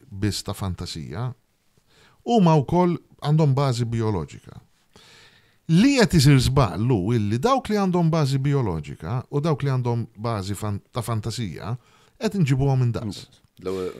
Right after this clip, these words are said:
Speaker 1: Dak
Speaker 2: qatt
Speaker 1: huwa
Speaker 2: m'għandu
Speaker 1: z-,
Speaker 2: jkun.
Speaker 1: ekku, dak hu
Speaker 2: Ah.
Speaker 1: żball kbir. Imma, eh, huwa faċli għax huwa żball will till us. Int meta tkun għażien ma toqgħodx tfittex id-dettalji. Ejt, huwa mhux kollox xorta, le, mhuwiex kollox xorta.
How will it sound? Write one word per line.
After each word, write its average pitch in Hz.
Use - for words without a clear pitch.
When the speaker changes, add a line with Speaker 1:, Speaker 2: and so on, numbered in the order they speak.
Speaker 1:
Dak 143
Speaker 2:
qatt -
Speaker 1:
huwa 165
Speaker 2:
m'għandu 117
Speaker 1:
z-, 117
Speaker 2:
jkun. 110
Speaker 1:
ekku, 117
dak 175
hu -
Speaker 2:
Ah. 110
Speaker 1:
żball 170
kbir. 135
Imma, 269
eh, 233
huwa 240
faċli 170
għax 156
huwa 190
żball 185
will 175
till 185
us. -
Int 208
meta 143
tkun 139
għażien 131
ma 135
toqgħodx 202
tfittex 110
id-dettalji. 90
Ejt, 185
huwa 180
mhux 139
kollox 139
xorta, 160
le, 196
mhuwiex 135
kollox -
xorta. -